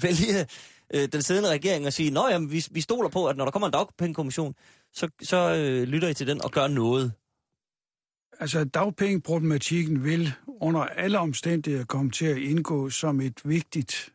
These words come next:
Speaker 2: øh, element i, i valgkampen.
Speaker 1: Mm.
Speaker 2: Det kan der ikke være nogen som helst tvivl om. Øh,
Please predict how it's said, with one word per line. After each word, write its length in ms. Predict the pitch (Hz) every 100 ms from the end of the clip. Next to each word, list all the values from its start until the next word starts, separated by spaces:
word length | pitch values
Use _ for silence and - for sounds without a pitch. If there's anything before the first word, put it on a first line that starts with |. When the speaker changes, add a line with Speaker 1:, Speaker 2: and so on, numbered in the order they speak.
| -
Speaker 2:
øh, 340 | - - 123 120 117 _ _ _
element 480 | 160 147 147 160 135
i, 220 | 139 135 107 _ _ _ _
i 100 | 165
valgkampen. 600 | 151 156 - 139 - - -
Speaker 1:
Mm. 180 | 131 113
Speaker 2:
Det 560 | 165 165 160 151 135
kan 120 | 151
der 60 | 147
ikke 120 | 147
være 120 | 151
nogen 160 | 139 139
som 140 | 131
helst 180 | 123 120
tvivl 240 | - 147 143
om. 180 | 110 110 _ _ _ _ _ _ _ _ _ _ -
Øh, 540 | 233 156 139 131 127